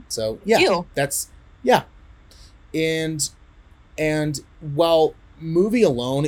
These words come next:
Speaker 1: it sucks, there's so many things in that movie that are just so easy to do. Like, there is a scene in that movie where a character is supposed to be, like, on chains, but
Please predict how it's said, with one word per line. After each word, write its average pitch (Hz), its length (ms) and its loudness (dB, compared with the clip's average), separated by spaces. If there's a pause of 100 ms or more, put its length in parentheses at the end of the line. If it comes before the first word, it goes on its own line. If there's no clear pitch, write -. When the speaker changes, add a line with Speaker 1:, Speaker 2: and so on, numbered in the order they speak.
Speaker 1:
it 127 140 -8
sucks, - 600 -6 (300)
there's 139 180 0
so 170 400 -4
many 165 360 -6
things 139 460 -6
in 123 120 -6
that 113 220 -6
movie 117 340 -8
that 107 260 -8
are 117 60 -14
just 110 160 -10 (240)
so 139 460 -4
easy 127 360 -8
to 107 100 -16 (120)
do. 107 360 -10 (320)
Like, 151 180 -4
there 185 160 4
is 175 220 2
a 175 60 -2
scene 175 320 -2
in 147 200 -6
that 139 160 -6
movie 131 320 -6 (260)
where 135 380 -4 (120)
a 127 80 -8
character 127 720 -6
is 117 300 -6
supposed - 280 -6
to - 40 -18
be, 127 100 -8
like, 107 200 -8 (920)
on 123 260 -2
chains, 135 580 -6 (360)
but 170 260 4